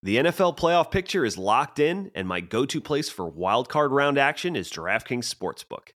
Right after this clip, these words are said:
an official sports betting partner of the N F L. To kick off the road to Super Bowl fifty-seven,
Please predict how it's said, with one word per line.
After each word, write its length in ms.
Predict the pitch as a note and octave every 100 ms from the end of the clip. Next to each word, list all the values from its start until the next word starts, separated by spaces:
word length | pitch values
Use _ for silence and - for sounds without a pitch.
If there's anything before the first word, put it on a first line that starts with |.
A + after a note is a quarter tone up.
| _ _ _ _
an 80 | G2+
official 280 | F#2+ A#2+ G2
sports 380 | - A#2 B2+
betting 220 | - B2+ B2
partner 420 | B2+ C3 C#3 A2
of 100 | E2+
the 140 | F2
N 100 | G2
F 160 | G2 -
L. 300 | D2+ G1+ - _ _ _ _ _ _ _ _ _ _ _ -
To 60 |
kick 220 | - C3+
off 200 | C#3 C3+
the 100 | -
road 240 | G#2 B2 B2+
to 80 | G#2
Super 300 | - C3 G#2+
Bowl 180 | A#2
fifty-seven, 800 | G#2+ C#3 C3+ A2+ - C#3+ D#3+ F3+